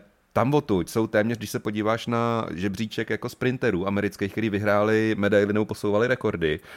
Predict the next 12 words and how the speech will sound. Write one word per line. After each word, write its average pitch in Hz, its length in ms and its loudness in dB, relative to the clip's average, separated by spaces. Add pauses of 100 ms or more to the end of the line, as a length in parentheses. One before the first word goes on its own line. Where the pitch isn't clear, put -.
(220)
tak - 180 0
jsou 110 480 4 (200)
tadyhle 110 280 0
z - 60 -8
té 123 120 -4
oblasti 117 400 0
všichni. 73 400 -8 (220)
Jakože 101 280 0
plus - 220 -2
minus 101 300 0
sto - 200 -4
kilometrů. 107 520 0